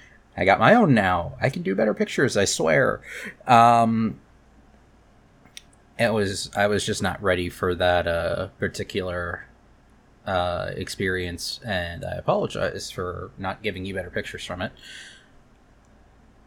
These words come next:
Yeah, no, I'm very off topic. I'm very tangential. I, I look forward to having, uh,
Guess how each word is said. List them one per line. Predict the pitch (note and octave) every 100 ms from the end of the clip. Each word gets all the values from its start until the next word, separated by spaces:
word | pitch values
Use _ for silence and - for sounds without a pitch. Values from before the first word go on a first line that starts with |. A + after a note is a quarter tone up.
| -
Yeah, | C#3 B2+
no, | G2+
I'm | F2 F2+
very | F#2 E2+
off | E2 -
topic. | F#2 E2 F2 -
I'm | E2+
very | E2+ F2+
tangential. | - F#2 E2+ G2+ F#2+ F#2+ F2
I, | F2+ E2+ - -
I | G#2
look | A2
forward | - A#2 G#2
to | G2
having, | G#2 G2 F2+ F#2 F#2
uh, | F2 E2 F2